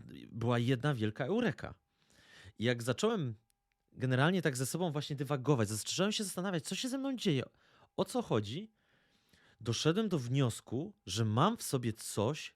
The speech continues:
co samo z siebie do mnie gada automatycznie. I tego, kochani, nie wie dziewięćdziesiąt dziewięć przecinek dziewięć dziewięć dziewięć, nie wiem ile tam dziewiątek, e, po przecinku. Nikt o tym nie wie, że mamy w sobie taki mechanizm,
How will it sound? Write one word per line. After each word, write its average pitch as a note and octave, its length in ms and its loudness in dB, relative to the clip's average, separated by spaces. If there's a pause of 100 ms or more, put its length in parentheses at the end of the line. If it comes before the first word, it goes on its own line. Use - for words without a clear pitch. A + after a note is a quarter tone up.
co A2+ 200 -4
samo C3 720 -4 (220)
z - 140 -4
siebie B2 500 2
do A2+ 220 2
mnie A2 260 -2
gada A#2+ 380 0
automatycznie. D#3+ 720 -2 (760)
I A2 120 -6
tego, G3 380 4
kochani, G#2+ 420 0
nie A2 180 0
wie G#2 140 -2
dziewięćdziesiąt G2+ 580 -6
dziewięć A2+ 320 -4
przecinek F#2+ 420 -8
dziewięć A2 320 -4
dziewięć G#2 220 -8
dziewięć, G2 180 -10
nie G2+ 80 -6
wiem F#2+ 100 -6
ile E2 120 -6
tam F2 120 -8
dziewiątek, G#2 460 -6 (640)
e, G2+ 180 -6
po A#2+ 100 -10
przecinku. C#3+ 540 -6 (360)
Nikt B2 480 -2 (100)
o B2 100 -4
tym A#2+ 180 -4
nie C#3 200 0
wie, E2 180 -8
że G#2 120 -8
mamy C#3 260 0
w - 40 -8
sobie B2+ 220 -4
taki A#2 240 -6
mechanizm, F#2 600 -2